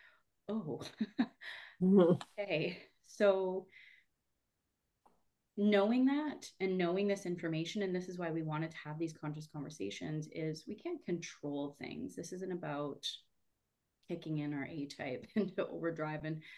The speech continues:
Speaker 1: trying to control things, but we can plan and prepare for it as best as possible. And I knew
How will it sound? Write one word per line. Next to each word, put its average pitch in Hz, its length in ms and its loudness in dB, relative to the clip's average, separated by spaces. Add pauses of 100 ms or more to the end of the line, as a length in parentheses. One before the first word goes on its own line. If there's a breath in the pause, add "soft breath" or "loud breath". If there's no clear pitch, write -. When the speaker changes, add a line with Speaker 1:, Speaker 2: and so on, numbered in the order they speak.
(260 loud breath)
Speaker 1:
trying 175 180 4
to 175 60 2
control 170 420 -2
things, 160 320 -4
but - 140 -4
we 170 120 0
can 277 320 0 (140)
plan 156 520 -2
and 160 220 -4
prepare 139 720 -10
for 139 140 -6
it 127 200 -12
as 156 120 -10
best 160 280 -14
as 143 120 -10
possible. 160 600 -10
And 156 220 -2 (560 loud breath)
I 196 180 4
knew 185 480 4